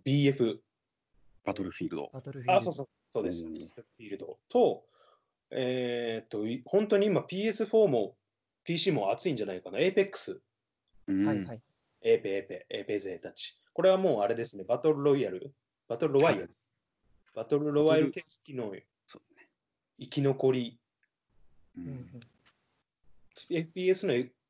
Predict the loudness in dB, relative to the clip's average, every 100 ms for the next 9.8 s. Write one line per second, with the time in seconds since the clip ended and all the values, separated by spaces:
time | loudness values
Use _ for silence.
0 | _ -4 -4 -4 -4 -4 -2 -2 0 -4
1 | -4 -6 -6 -6 -6 0 0 0 -6 -16
2 | -8 -6 -6 -8 -8 -8 -10 -8 -4 -6
3 | -8 _ _ _ _ -16 -8 -8 -6 -8
4 | -8 -14 _ _ _ _ _ -20 -12 -6
5 | -2 0 2 4 4 2 -2 -2 -2 -2
6 | -2 -2 0 -2 -8 _ -8 -6 -6 -6
7 | -6 -6 -8 -12 _ _ -6 -2 -4 -2
8 | -2 2 2 0 -2 -4 -4 -2 -2 -2
9 | -2 -6 -6 -6 0 2 2